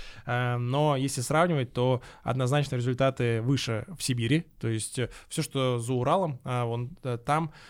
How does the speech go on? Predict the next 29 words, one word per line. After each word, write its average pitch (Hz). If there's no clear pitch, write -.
а, 120
э, 123
там 147
результаты 131
выше 147
усреднённо, 151
но 147
я 147
думаю, 147
это 131
связано 135
просто 123
банально 127
с -
тем, 143
что, 117
э, 113
вот, 113
например, 117
там 107
сёрф -
до, 117
там, 110
того 123
же 117
Сургута 143
никогда 131
не 123
дойдёт. 113